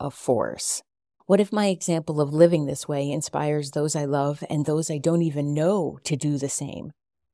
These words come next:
What if my gift to myself, to fully be myself, is contagious and others live up for themselves too because they see it's safe and we will be more than okay? It's not braggadocious or negative ego driven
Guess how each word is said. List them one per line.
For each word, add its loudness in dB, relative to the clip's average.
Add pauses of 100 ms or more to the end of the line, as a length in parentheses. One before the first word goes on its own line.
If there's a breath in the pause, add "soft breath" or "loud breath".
(120)
What 4
if 2
my 0
gift -4
to -4
myself, -2
to -6
fully 2
be 4
myself, -2
is -6
contagious -4
and 0
others -2
live 4 (640)
up 4
for -6
themselves 0 (140)
too 4
because 0
they 0
see -4
it's -4
safe 0 (500)
and 0 (160)
we 6
will 2
be 6
more 4
than 0
okay? -2 (280)
It's 0
not 4
braggadocious 4
or 2
negative 4
ego 2
driven 0